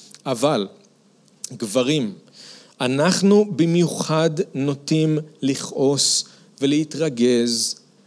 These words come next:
ולריב. אלוהים ברא אותנו עם הרבה כוח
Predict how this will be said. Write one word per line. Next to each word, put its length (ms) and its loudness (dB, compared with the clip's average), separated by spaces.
ולריב. 640 -4
אלוהים 440 6
ברא 280 4
אותנו 540 2
עם 160 0
הרבה 480 0
כוח 640 2